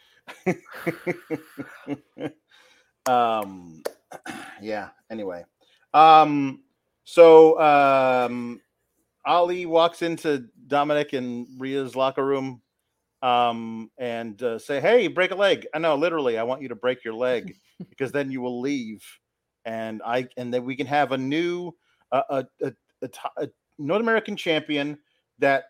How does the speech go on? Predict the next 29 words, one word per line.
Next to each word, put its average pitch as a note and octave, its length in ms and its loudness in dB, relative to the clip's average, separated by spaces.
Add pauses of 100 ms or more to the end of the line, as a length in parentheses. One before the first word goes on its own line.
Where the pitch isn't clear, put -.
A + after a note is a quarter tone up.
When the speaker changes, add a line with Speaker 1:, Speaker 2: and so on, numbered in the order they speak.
Speaker 1:
some, E3 760 -4
that C#3+ 140 -2
we D#3 140 0
can D3 180 -6
be C3 120 -6
proud D3 360 2
of." E2+ 280 -6
And A#2+ 80 -12
I'm C3 80 -8
like, B2+ 200 -4 (520)
"Okay, E3 440 4
so A#2 640 2 (460)
I, E3+ 500 2 (400)
I E3+ 240 0
am, D#3 460 -4 (300)
I D3+ 200 0
don't C#3+ 280 -2
know." F#2+ 260 -12 (1400)
'Cause F3 260 -2 (540)
he E3 220 -10
did A#3 300 -4
say G3+ 280 0 (180)
that D3 400 0
part, A#3+ 400 4 (140)
but D3 280 0
none D3 440 -2
of E3+ 160 -4
the D#3+ 100 0
rest C3 720 -6